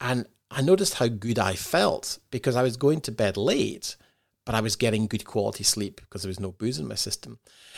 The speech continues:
So I started to kind of become even more aware of this. And, and as the three months went by, I was like, "Oh, I've done three months of not drinking. I wanna do six months." And so it carried on. And,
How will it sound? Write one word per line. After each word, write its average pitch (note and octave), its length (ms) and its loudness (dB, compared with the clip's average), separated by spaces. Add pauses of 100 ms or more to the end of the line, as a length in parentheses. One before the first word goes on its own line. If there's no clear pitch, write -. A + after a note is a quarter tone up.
So - 100 4
I D#3 40 8
started A#3 340 6
to G#3+ 60 -8
kind D#3 120 4
of A2 100 4
become A#2+ 260 2
even G#2+ 180 2
more G#2+ 220 2
aware A#2 220 6
of F#2+ 60 -2
this. G#2 180 -2
And, A2+ 120 -2
and B2 140 0
as B2 120 0
the A#2 80 -4
three F#3 240 0
months E3+ 260 2
went G#2 220 0
by, G2+ 200 -2
I A2 40 0
was A2+ 140 -4
like, C3 340 -4
"Oh, C#4+ 80 -16
I've G3+ 120 -10
done A2+ 160 -4
three - 220 -6
months G#2+ 220 0
of G#2 80 -4
not F2+ 160 -6
drinking. - 540 -6 (480)
I E3+ 40 -2
wanna A2+ 180 0
do G2+ 140 -8
six - 320 0
months." - 360 -6 (1080)
And A#2+ 160 2
so C3 200 6
it - 120 0
carried F#2+ 320 0
on. F#2 320 2 (640)
And, G#2 540 4